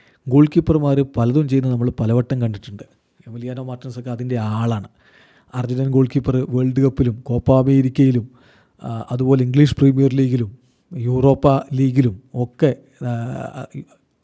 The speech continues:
ചെയ്യുന്നത് നമ്മൾ പലവട്ടം കണ്ടിട്ടുണ്ട്. ഇപ്പോൾ മറ്റൊരു താരം, മറ്റൊരു അർജന്റീനക്കാരൻ ഇതേപോലുള്ള പരിപാടി, പക്ഷേ ഇത് വല്ലാത്ത ജാതിയായിപ്പോയി. ഇങ്ങനെ പെനാൽറ്റി എടുക്കാൻ വരുന്ന താരത്തിൻ്റെ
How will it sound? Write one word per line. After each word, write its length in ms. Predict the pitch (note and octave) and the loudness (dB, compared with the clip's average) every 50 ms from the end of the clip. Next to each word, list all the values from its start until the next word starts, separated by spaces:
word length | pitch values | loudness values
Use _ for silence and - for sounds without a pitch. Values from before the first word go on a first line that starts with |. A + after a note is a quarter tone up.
| _ _ _ _ _ _ - | _ _ _ _ _ _ -8
ചെയ്യുന്നത് 320 | - C3 C3 C3 C3+ B2+ | -6 -6 -4 -4 -4 -4
നമ്മൾ 200 | A#2+ A#2+ B2+ B2 | -4 -4 -4 -4
പലവട്ടം 600 | - - A#2+ B2+ C3 B2 A#2 - - C#3 B2+ A2+ | -2 -2 0 0 0 0 -2 -4 -6 -6 -4 -4
കണ്ടിട്ടുണ്ട്. 400 | A2+ G#2+ G#2 A2 - - - - - _ _ _ _ _ _ _ _ _ _ _ _ _ _ _ _ _ _ _ _ _ - | -4 -4 -4 -6 -6 -8 -12 -12 -14 _ _ _ _ _ _ _ _ _ _ _ _ _ _ _ _ _ _ _ _ _ 0
ഇപ്പോൾ 260 | E3 - E3 B2+ - - _ _ _ _ _ - - - - - - - - - - - | 4 6 6 6 4 0 _ _ _ _ _ -20 -16 -12 -10 -10 -8 -10 -10 -12 -10 -4
മറ്റൊരു 340 | B2 C3 C#3+ C3+ - F3+ F3+ | 0 0 0 0 0 -2 -2
താരം, 240 | D#3 C3 A#2+ A#2 A2+ | 0 0 -2 -2 -6
മറ്റൊരു 220 | A#2+ A#2 - D3 | -6 -4 -2 -2
അർജന്റീനക്കാരൻ 640 | B2+ A2+ G#2+ B2+ A#2+ A#2+ A#2+ A#2 - - B2 - - - _ _ _ _ _ _ _ _ _ _ - - | 0 0 -2 -4 -4 -4 -6 -6 -6 -8 -10 -12 -14 -20 _ _ _ _ _ _ _ _ _ _ -8 -6
ഇതേപോലുള്ള 640 | A#2 C#3 C3+ C3+ C#3 D3 D3 C#3+ C#3+ C3 B2+ B2+ | 0 2 4 6 6 6 6 4 2 2 2 0
പരിപാടി, 380 | A#2 A#2+ A#2 G#2+ F#2+ A2+ G#2+ A2 | 0 0 0 0 0 0 0 0
പക്ഷേ 220 | A#2 A#2 - C3+ | -2 -2 0 0
ഇത് 100 | B2+ C3+ | 2 2
വല്ലാത്ത 300 | C#3+ B2+ A#2+ A2+ B2+ C3 | 2 2 2 0 0 0
ജാതിയായിപ്പോയി. 500 | - B2+ A#2 A2 A2 G#2 G2+ - - - - _ _ _ _ _ _ _ _ _ _ _ _ _ _ _ _ _ _ _ _ _ _ _ _ - G#3+ _ _ _ | 0 0 0 0 -2 -4 -6 -6 -12 -14 -14 _ _ _ _ _ _ _ _ _ _ _ _ _ _ _ _ _ _ _ _ _ _ _ _ -20 -20 _ _ _
ഇങ്ങനെ 280 | _ - E3 E3 E3 E3 E3 E3 | _ -8 -8 -6 -8 -8 -12 -16
പെനാൽറ്റി 400 | - C3 C#3 D3+ E3 E3 E3 F#3 | -14 -12 -10 -8 -8 -8 -6 -6
എടുക്കാൻ 320 | E3+ D3 D3 - E3+ E3 D#3+ | -6 -6 -6 -6 -6 -6 -6
വരുന്ന 280 | D3+ D3 C#3 C#3+ D3 C#3 | -8 -8 -8 -10 -10 -10
താരത്തിൻ്റെ 580 | C#3 A#2+ B2 B2+ C3 B2+ - C3 B2 A#2 B2+ | -8 -8 -8 -8 -8 -8 -10 -10 -8 -8 -10